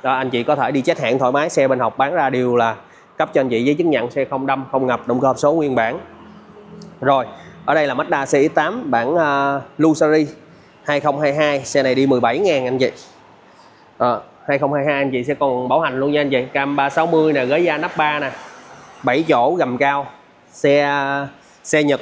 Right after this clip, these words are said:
vừa bền nè. Rồi Mazda C X tám thì form dáng thì dài đẹp.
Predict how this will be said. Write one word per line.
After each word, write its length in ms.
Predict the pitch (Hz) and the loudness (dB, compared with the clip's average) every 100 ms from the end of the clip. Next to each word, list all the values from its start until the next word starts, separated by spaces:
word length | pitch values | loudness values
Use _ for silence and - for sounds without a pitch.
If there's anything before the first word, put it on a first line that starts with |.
| - | 2
vừa 160 | 131 | 2
bền 320 | 127 123 123 123 | 4 2 2 -2
nè. 100 | 120 - - _ _ _ _ _ _ - | -6 -10 -20 _ _ _ _ _ _ -4
Rồi 240 | 127 120 | 0 2
Mazda 360 | 127 - 151 135 | 2 -2 -2 -2
C 40 | |
X 220 | 139 147 151 | 0 0 0
tám 220 | 156 208 | -2 0
thì 60 | 151 123 117 | 0 0 2
form 200 | 139 143 | 2 2
dáng 220 | 147 190 | 2 2
thì 80 | 160 | 2
dài 380 | 123 120 113 | 2 2 -2
đẹp. 220 | 117 120 | 0 0